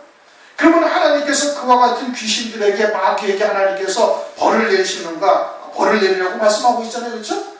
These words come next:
어, 벌을 내리셨는가? 어, 그 마귀에게 벌을 내리신 장면이 지금 그 이후로 출애굽기를 통해서 나온 것이 없어요.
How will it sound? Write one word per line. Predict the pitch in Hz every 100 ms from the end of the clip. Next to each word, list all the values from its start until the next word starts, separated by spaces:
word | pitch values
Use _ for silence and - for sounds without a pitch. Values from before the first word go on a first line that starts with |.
| -
어, | -
벌을 | - - 269
내리셨는가? | 254 240 214 202 190 202 - - - - - -
어, | - -
그 | - -
마귀에게 | - 302 339 311 320 -
벌을 | 247 285
내리신 | 277 269 285 277
장면이 | 226 247 254 339
지금 | 320 330 294 - -
그 | 240 294
이후로 | 240 240 285 294
출애굽기를 | - 392 - 269 - 254 247
통해서 | - 233 208 285
나온 | 202 196 196
것이 | 196 330 - -
없어요. | - 175 - 330